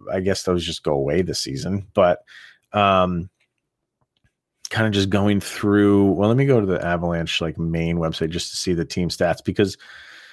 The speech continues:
you know, I, I don't think this year, I don't think Gabe Landeskog, uh, has the, the numbers to make it.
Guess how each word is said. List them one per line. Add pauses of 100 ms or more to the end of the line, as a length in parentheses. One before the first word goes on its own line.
(440)
you
know,
I,
I
don't
think
this
year,
I
don't
think
Gabe
Landeskog, (680)
uh,
has
the,
the
numbers
to
make
it.